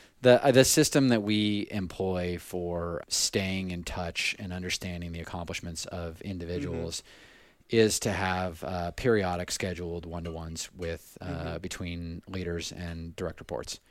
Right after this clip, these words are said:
Speaker 2: Mm-hmm.
Speaker 1: And so, you know, I, I personally have, I don't know, maybe about, uh, twenty-five percent of my time
Speaker 2: Mm-hmm.
Speaker 1: is, is spent in one-to-one meetings with direct reports, understanding what their struggles are, what their challenges are,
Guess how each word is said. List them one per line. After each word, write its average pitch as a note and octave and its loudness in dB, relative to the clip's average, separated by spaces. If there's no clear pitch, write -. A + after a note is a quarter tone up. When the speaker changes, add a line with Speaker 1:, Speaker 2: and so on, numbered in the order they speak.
Speaker 2:
Mm-hmm. C3 -6
Speaker 1:
And F#2+ -6
so, F2 -2
you E2+ -8
know, D#2+ -6
I, D#2+ -8
I E2+ -4
personally E2+ -6
have, E2+ -8
I - -10
don't E2+ -8
know, E2 -10
maybe F2 -8
about, E2 -4
uh, D#2+ -6
twenty-five F2 -6
percent - -6
of F2+ -6
my F2+ -4
time F2+ -6
Speaker 2:
Mm-hmm. A#2+ -8
Speaker 1:
is, F2+ 0
is F#2+ -4
spent F#2 0
in F2 -6
one-to-one F2 -4
meetings E2+ -6
with E2+ -8
direct E2+ -6
reports, - -8
understanding E2+ -6
what F#2 -2
their F2 0
struggles F2+ -2
are, F2+ -2
what F2 -6
their F2+ -6
challenges E2+ -6
are, E2+ -4